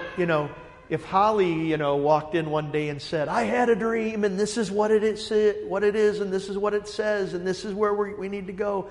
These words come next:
you know, <clears throat> Valentinus or Montanus would be like, "That's scripture.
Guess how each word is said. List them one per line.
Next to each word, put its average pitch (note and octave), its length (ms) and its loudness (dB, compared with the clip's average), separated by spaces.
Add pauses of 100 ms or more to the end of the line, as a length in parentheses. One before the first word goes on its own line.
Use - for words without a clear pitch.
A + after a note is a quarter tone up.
(380)
you D#3+ 140 0
know, E3 260 0
<clears throat> - 20 -6 (360)
Valentinus F3 760 0
or C#3+ 60 -4
Montanus D#3 480 -4
would C#3+ 100 -8
be C#3 120 -6
like, C3 320 -4
"That's A3 240 -2
scripture. F#3+ 720 -2